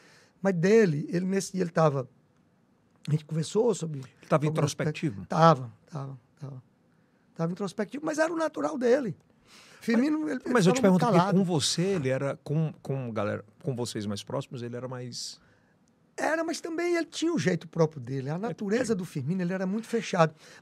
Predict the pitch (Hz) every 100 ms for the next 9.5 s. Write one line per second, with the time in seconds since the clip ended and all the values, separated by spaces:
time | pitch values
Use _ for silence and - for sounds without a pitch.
0 | - 226 302 302 311 311 - 294 302 294
1 | 302 320 320 330 277 311 208 175 240 233
2 | 226 220 196 160 240 254 226 180 202 180
3 | 170 170 226 226 - _ _ _ _ -
4 | 208 208 160 190 175 160 165 156 - -
5 | 170 151 151 185 190 156 165 185 156 117
6 | 104 95 80 - 262 233 269 370 339 160
7 | - - 554 605 571 539 571 587 494 202
8 | 196 233 170 123 170 226 208 190 190 139
9 | 151 151 175 180